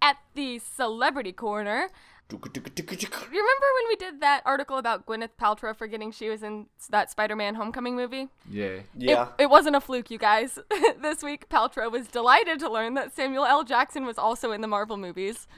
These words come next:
Speaker 3: Oh, that's worse, though.
Speaker 1: Yeah.
Speaker 2: Yikes.
Speaker 1: Yup, it took her ten years uh, full disclosure, I know nothing about either of their roles, and in all likelihood, I wouldn't have been very confident in asserting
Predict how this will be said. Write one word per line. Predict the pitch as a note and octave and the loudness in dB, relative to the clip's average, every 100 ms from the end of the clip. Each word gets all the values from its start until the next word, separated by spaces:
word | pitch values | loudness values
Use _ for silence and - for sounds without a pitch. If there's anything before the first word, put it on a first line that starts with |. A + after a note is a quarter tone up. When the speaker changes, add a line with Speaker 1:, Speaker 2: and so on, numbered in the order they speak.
| - - | -20 -4
Speaker 3:
Oh, | - E3 D#3+ | 6 10 10
that's | C#3+ A2+ C#3+ F#3+ - | 10 10 10 10 4
worse, | G2+ A2 B2 A2+ - | 0 6 8 6 2
though. | - G#2 G2 F#2+ | 0 2 2 2
Speaker 1:
Yeah. | F3+ F4+ F4 G4 A4+ D#4+ C4+ | 0 -2 0 6 10 10 8
Speaker 2:
Yikes. | - G#3+ - A#2 - - C3+ A#2+ | 0 -8 -2 4 8 10 8 6
Speaker 1:
Yup, | D4+ D4+ - | 4 4 2
it | F4+ | -2
took | G#4 G4 | -2 -4
her | G4+ F#4 | -2 -4
ten | - C4+ C4+ C#4+ | -6 -8 -6 -6
years | B3+ C4+ C#4 E4 - - _ _ - | -6 -4 -4 -6 -12 -20 _ _ 2
uh, | C4 B3+ - | 6 6 4
full | - G4 | 0 0
disclosure, | G#4+ - F4+ F#4 G4 G4 _ | -2 -2 -2 0 -2 -4 _
I | C#4+ D4+ F4 | 6 6 4
know | F#4+ F4+ | 0 -2
nothing | E4+ - D#4+ | -4 -4 -4
about | D#4+ D#4 - | 0 2 4
either | B3+ D4+ | 4 2
of | C#4+ | -2
their | C#4 | -2
roles, | C#4 D4 C#4+ D4 C#4+ | -2 -2 -2 -4 -8
and | - A#3 | -12 -10
in | D3+ A#3 | -6 -2
all | A3 | -2
likelihood, | A3 A3+ B3 C#4 A#3+ A#3 | -2 -4 -6 -6 -6 -4
I | G#3+ | -4
wouldn't | A3+ G#3+ | -6 -12
have | G#3 | -14
been | A3+ | -12
very | A3 G#3+ | -6 -6
confident | G#3 G#3+ G#3+ G#3+ G#3+ - | -6 -8 -8 -8 -10 -8
in | G#3+ G#3+ | -8 -8
asserting | E3 - G3+ | -10 -10 -8